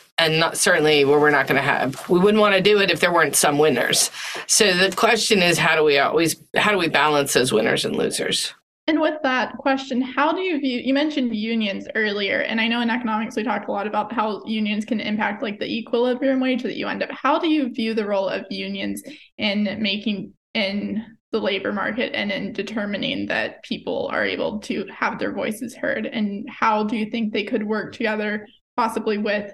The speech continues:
Speaker 2: like, the boards and the Center for Economics?
Speaker 1: The thing is, unions can be incredibly helpful, particularly, you know,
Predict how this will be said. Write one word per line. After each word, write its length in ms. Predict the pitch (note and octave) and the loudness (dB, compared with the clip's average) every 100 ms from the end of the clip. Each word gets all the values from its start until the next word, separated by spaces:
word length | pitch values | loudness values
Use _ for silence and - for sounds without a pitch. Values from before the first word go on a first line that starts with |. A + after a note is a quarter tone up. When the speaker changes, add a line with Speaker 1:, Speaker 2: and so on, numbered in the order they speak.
| - | -6
Speaker 2:
like, 320 | - - - _ _ _ - | -4 -4 -8 _ _ _ -4
the 80 | |
boards 800 | G#3+ G3+ G3 G3+ F#2+ - - - - - | -2 -2 0 0 -2 -8 -18 -20 -18 -8
and 80 | G3+ | -6
the 160 | F#3+ | -4
Center 360 | G#3+ A#3+ - - - | -6 -8 -16 -18 -12
for 100 | - - | -12 -10
Economics? 480 | A#3 - - - - - _ _ - - | -10 -10 -10 -12 -12 -20 _ _ -8 2
Speaker 1:
The 140 | D4+ | 2
thing 180 | D4+ G#4+ C5+ | 4 4 6
is, 220 | - - | 6 4
unions 600 | A#3 D4+ G4 G4 B3+ A3+ | 4 6 6 6 6 4
can 280 | - B3 A#3 | 4 4 6
be 460 | A3+ G#3 F#3+ F3 - | 6 6 6 4 4
incredibly 1200 | G#3+ G3+ F#3 - - G#3 A3 A3 G3+ F#3+ E3 D#3 E3 | 4 6 4 2 4 4 6 4 4 6 6 4 2
helpful, 880 | - F#3+ F3 - - A2+ G#2+ F3 - - - - - | 2 2 2 0 2 4 4 2 -4 -18 -20 -8 2
particularly, 1400 | D#4 - A4+ A4 G4+ E4 B3 A3 F#3 F3 E3 E3+ - - _ _ _ _ _ | 4 6 4 4 4 6 6 4 4 4 4 4 2 -4 _ _ _ _ _
you 120 | G#3+ G#3 | 4 4
know, 480 | F#3+ - - - | 2 -2 -6 -6